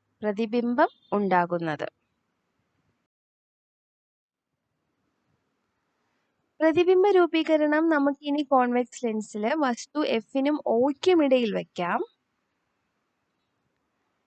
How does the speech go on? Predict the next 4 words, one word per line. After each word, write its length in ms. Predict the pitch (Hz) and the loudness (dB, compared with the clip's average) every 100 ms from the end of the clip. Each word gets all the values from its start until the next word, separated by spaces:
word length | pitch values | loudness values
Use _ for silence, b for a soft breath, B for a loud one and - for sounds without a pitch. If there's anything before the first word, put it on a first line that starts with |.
| _ 220 | _ -6
ലെൻസിൽ 460 | 214 233 240 254 233 440 - _ _ _ _ _ - | -4 -4 -6 -2 0 0 -4 _ _ _ _ _ -4
എഫിനും 480 | 233 - 277 277 285 | -4 -2 -2 -2 0
ഓയ്ക്കും 560 | 240 247 269 - 330 269 | 0 0 -2 -4 -2 0
ഇടയിൽ 320 | 233 226 233 | 0 0 0